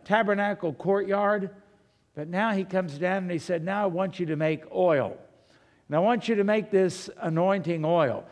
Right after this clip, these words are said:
Now remember, <clears throat> even though we have the instructions for all of these things, they haven't been built yet. This is just the instruction from the Lord. And so the Lord says, "Now you're gonna need the anointing oil." What do I need the anointing oil for?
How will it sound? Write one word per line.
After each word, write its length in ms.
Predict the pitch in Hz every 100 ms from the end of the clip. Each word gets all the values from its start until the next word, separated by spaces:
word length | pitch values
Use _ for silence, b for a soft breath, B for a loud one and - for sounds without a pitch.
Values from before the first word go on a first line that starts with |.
| B
Now 120 | 208 208
remember, 680 | 175 202 269 196 175 160 B B
<clears throat> 180 | - 190
even 800 | 233 180 135 131 226 269 254 214
though 120 | 214
we 180 | 202 185
have 220 | 214 165
the 120 | 151
instructions 840 | 143 - - 185 226 - 254 233
for 200 | - 208
all 220 | 208 220 202
of 60 |
these 240 | 196 208 -
things, 460 | 208 208 214 190 b b -
they 100 | 131
haven't 360 | 190 214 180
been 280 | 208 214 190
built 420 | 196 202 196 -
yet. 580 | - 175 165 - - - b b b _
This 220 | 143 -
is 140 | 170
just 260 | - 202 202
the 140 | 208
instruction 920 | 202 196 - 214 190 185 - 135 135 131 _
from 260 | 160 165 151
the 80 |
Lord. 440 | 151 160 147 107 - - b b b b b -
And 100 | 147
so 140 | 190
the 100 | 175
Lord 360 | 170 214 233 180
says, 260 | 208 175
"Now 200 | 180 226
you're 200 | 247 208
gonna 220 | 185 196
need 360 | 185 180 180 160
the 120 | 165
anointing 480 | 160 170 208 196 156
oil." 260 | 135 117 107
What 140 | 208
do 60 | 302
I 140 | 294
need 260 | 285 277 247
the 120 | 247
anointing 460 | 233 240 269 254 226
oil 300 | 196 160 139
for? 420 | 147 135 107 -